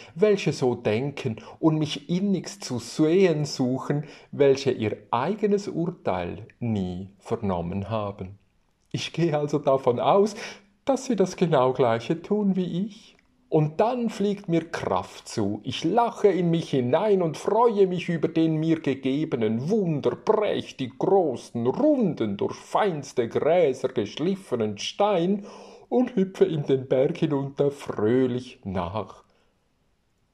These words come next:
Als junger Mann, äh, ich kenne die Richter nicht,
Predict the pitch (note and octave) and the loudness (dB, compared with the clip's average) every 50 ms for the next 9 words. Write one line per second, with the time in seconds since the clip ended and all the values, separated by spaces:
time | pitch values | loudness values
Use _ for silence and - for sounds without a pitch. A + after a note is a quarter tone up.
0 | _ _ _ _ _ _ _ _ _ _ _ _ _ _ _ _ _ _ _ _ | _ _ _ _ _ _ _ _ _ _ _ _ _ _ _ _ _ _ _ _
1 | _ _ - - A#2 A2 G2+ - - A2 G#2 G2+ G2+ G2 F#2+ F#2+ G#2 C3 D#3+ D#3+ | _ _ -4 -4 -4 -4 -4 -4 -2 -2 0 0 0 0 0 -2 -2 -4 -6 -10
2 | C3+ A2 - _ _ _ _ _ _ _ _ _ _ _ - - D#2+ D2+ - - | -12 -14 -18 _ _ _ _ _ _ _ _ _ _ _ -4 -4 -4 -4 -6 -6
3 | - D#3 - - - - - C3+ B2 A#2+ - B2+ B2 A#2+ A#2+ A2 - - - - | -6 -6 -6 -6 -6 -2 -2 -2 0 0 0 0 0 0 -2 -4 -6 -4 -2 -2
4 | A2+ A2+ A#2+ C#3+ E3+ E3 - - - | 0 0 0 0 -2 -4 -8 -16 -20